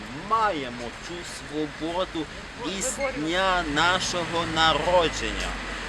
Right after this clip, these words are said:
Оце нам треба пам'ятати, так? І це треба розвивати в собі через велику працю,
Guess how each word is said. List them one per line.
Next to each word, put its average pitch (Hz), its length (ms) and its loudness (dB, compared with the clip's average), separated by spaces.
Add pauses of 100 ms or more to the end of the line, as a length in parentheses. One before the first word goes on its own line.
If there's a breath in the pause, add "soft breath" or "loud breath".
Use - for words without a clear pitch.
(160)
Оце 202 520 4 (100)
нам 156 200 2 (140)
треба 139 380 4
пам'ятати, 120 600 0 (240)
так? 113 140 0 (640)
І 127 400 2 (380)
це 196 80 2
треба 170 340 2
розвивати 151 1200 4 (160)
в - 240 -4
собі 147 640 0 (380)
через 139 320 4 (220)
велику 147 420 0 (120)
працю, 135 580 6